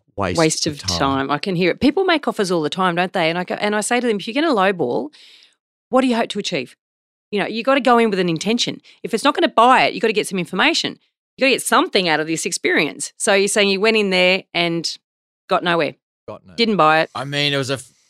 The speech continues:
Speaker 3: <sighs> that's a very nice insight there as well around what the agent's going to do with that
Speaker 2: Fantastic.
Speaker 3: offer.
Speaker 2: <laughs>
Speaker 3: Um, and I appreciate that coming out because fundamentally that's as a buyer and you know you're making that offer and putting it on paper,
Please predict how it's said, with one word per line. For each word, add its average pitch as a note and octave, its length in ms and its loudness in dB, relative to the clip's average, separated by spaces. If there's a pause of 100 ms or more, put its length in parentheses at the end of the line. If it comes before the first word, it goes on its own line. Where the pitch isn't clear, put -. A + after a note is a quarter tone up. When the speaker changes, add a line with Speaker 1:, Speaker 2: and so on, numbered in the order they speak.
(220)
Speaker 3:
<sighs> - 400 -10
that's B2 160 -12
a A#2 100 -4
very B2 280 4
nice G#2 460 0
insight F#2+ 480 -2
there F2+ 180 -2
as D#2+ 140 -12
well F2 320 -2
around F2 400 -4
what F2 240 -8
the F2 80 -6
agent's E2 380 -8
going E2 220 -10
to D2+ 80 -18
do E2+ 360 -8
with E2+ 140 -12
that E3+ 80 2
Speaker 2:
Fantastic. E3 480 0
Speaker 3:
offer. B2+ 240 -2
Speaker 2:
<laughs> G3+ 320 -2
Speaker 3:
Um, G2+ 420 2 (280)
and G#2 200 -2
I G2 60 0
appreciate G2+ 680 -4 (100)
that - 240 -8
coming G#2+ 400 -4
out A2+ 280 0
because C3+ 380 -6 (380)
fundamentally A#2+ 640 2
that's C3+ 380 -2
as B2 160 -2
a A2+ 60 -6
buyer G#2+ 580 0 (600)
and A2+ 320 -4
you A2+ 80 -6
know G#2 160 0
you're A2 160 0
making A2+ 280 -4
that A2+ 120 -2
offer A#2+ 220 -2
and G2 100 -10
putting A2 240 -8
it G#2+ 80 -4
on G2+ 120 -4
paper, A2+ 360 -4